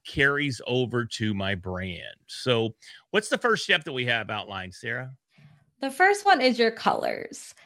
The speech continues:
Speaker 2: And this is, uh, very important with your visuals. The branded brand has four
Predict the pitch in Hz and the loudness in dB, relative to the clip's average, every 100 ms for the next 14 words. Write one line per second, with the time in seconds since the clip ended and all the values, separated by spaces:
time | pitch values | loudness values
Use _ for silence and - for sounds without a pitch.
0 | _ _ - 226 214 202 190 190 - 214 | _ _ 0 4 4 4 0 -4 -2 2
1 | 302 311 - 285 277 262 254 226 226 - | 2 0 0 4 6 4 2 -4 -10 -16
2 | _ 208 202 185 185 202 220 233 233 226 | _ 0 2 2 0 2 4 6 6 4
3 | 214 220 - _ _ _ _ 240 226 226 | 2 -2 -10 _ _ _ _ 4 4 6
4 | 220 196 208 180 196 185 175 170 185 180 | 6 6 6 2 2 0 2 0 2 2
5 | 185 190 - - 196 190 196 202 220 233 | 2 0 -6 -6 -2 0 4 6 8 8
6 | 233 220 226 - _ _ - 185 185 185 | 6 6 2 -6 _ _ -4 4 6 6
7 | 190 190 - 180 175 185 190 208 - _ | 4 0 2 4 4 2 0 -4 -12 _
8 | _ - - 196 185 196 202 233 | _ -20 -2 2 4 6 6 4